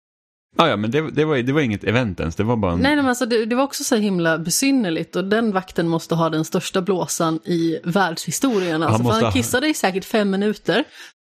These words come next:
Speaker 2: Sen så tog han en liten paus, typ kliade sig under armhålan eller kliade sig i skrevet eller någonting sånt som de tydligen gör. Eh, och sen så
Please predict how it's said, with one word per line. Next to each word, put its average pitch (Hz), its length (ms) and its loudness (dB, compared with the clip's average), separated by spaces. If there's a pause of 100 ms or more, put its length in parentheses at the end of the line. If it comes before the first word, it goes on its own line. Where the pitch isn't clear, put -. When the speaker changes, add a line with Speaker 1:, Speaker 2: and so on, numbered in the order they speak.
(160)
Speaker 2:
Sen 277 420 0 (180)
så - 140 -2
tog 214 140 2
han 202 140 0
en 214 120 0
liten 233 340 0
paus, 233 540 -2
typ 190 200 0
kliade 185 300 0
sig 185 140 -2
under 180 140 0
armhålan 170 520 0
eller 170 100 -4
kliade 165 280 -2
sig 165 100 -4
i 160 40 -4
skrevet 165 380 -6
eller 170 140 -2
någonting 170 320 -2
sånt 175 240 -4
som 170 260 -2 (520)
de 170 140 0
tydligen 175 300 -2
gör. 180 240 0 (440)
Eh, 196 380 2 (340)
och 269 140 2
sen 226 280 2
så 185 520 2